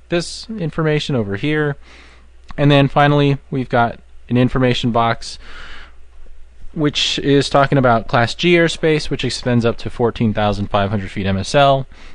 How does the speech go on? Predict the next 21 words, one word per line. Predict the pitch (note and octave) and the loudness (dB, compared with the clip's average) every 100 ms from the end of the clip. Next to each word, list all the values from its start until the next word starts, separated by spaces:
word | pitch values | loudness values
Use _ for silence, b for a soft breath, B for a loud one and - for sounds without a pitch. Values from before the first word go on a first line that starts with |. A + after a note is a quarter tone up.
| B - | B 0
And | A2 | 2
then | G#2 | 4
above | A2 D#3 | 8 8
that, | C3+ B2+ B2 - | 8 4 2 -4
it | A2 | -8
reverts | G#2+ G#2 G#2 - | -6 -4 -4 -6
to | - | -8
Class | - F#2+ - | -4 -4 -6
E | D3 C#3+ | -6 -4
airspace, | C#3 B2+ - B2 A#2+ A#2+ - - B B B B B B - | -2 -4 -2 0 0 -2 -6 -12 B B B B B B -10
excluding | C#3 - - E3 D#3 C#3+ | -8 -4 0 2 4 4
the | C3 | 2
airspace | B2+ - B2 A#2 | 0 0 -2 -2
less | A2+ A2+ A#2 - | -2 0 0 0
than | A#2+ | 0
fifteen | - A#2+ - | 0 -4 -2
hundred | A#2 A2 G#2 | 0 0 -2
feet | B2 - | -4 -6
above | G#2+ A2 G#2 | -2 -2 -2
the | G2 | -6
terrain, | - B2 C3+ C3+ C#3 | -4 -2 0 2 0